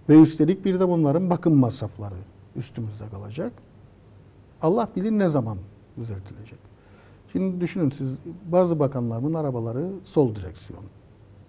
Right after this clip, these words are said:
Benim yok. Misafir geldiğinde, Türkiye'den resmi misafir geldiğinde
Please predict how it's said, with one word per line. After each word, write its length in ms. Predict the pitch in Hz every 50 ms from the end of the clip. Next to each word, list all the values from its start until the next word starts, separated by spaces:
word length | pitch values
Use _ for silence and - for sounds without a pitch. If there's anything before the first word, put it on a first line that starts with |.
| - - - - - - - - - - - - - - - -
Benim 320 | - 139 147 160 208 226 214
yok. 160 | 180 135 - - - - - - - - - - - - - - - - - - - - - - - - - - - - _ - -
Misafir 440 | 139 139 135 143 139 135 135 160 160
geldiğinde, 420 | 151 147 131 117 113 104 98 104 110 -
Türkiye'den 600 | - 143 135 131 - 113 104 101 98 113 135 139
resmi 260 | 127 117 - - 131 127
misafir 380 | 127 120 - 113 110 - 123
geldiğinde 640 | 123 113 107 104 98 101 98 92 95 123 165 196